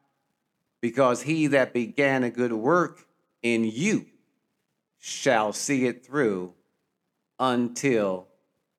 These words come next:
the end. We're talking about choose your words, protect your destiny. The book of the Bible, Romans.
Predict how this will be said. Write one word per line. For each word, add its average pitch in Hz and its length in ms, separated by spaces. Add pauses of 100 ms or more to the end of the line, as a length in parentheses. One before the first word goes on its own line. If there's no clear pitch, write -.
(120)
the 107 380
end. 98 440
We're 98 140
talking 131 480
about 123 520 (560)
choose 151 540
your 135 140
words, 165 680 (1080)
protect - 640 (840)
your 110 600 (800)
destiny. 92 680 (3750)
The 127 120
book 165 280
of 143 120
the 139 80
Bible, 123 480
Romans. 107 840